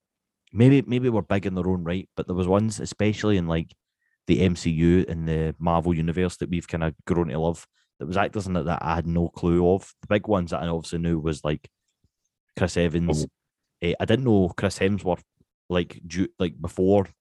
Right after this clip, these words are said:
Speaker 1: becoming Thor. So the, but he's ended up becoming one of the biggest stars in the world because
Speaker 2: Oh.
Speaker 1: of that.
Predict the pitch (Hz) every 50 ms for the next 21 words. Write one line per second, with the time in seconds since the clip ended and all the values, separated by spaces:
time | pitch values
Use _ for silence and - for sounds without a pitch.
0 | - - - 90 - - 92 92 87 82 80 - 85 80 82 90 92 - _ _
1 | _ _ _ _ _ _ _ - _ _ _ _ _ - - - - 90 76 92
2 | 80 - - - 101 107 92 90 92 87 90 90 87 87 - 87 85 82 78 82
3 | 85 82 80 - 82 73 76 - - - 78 82 82 80 82 78 78 78 82 78
4 | - - - - - 98 107 107 85 69 76 73 76 85 -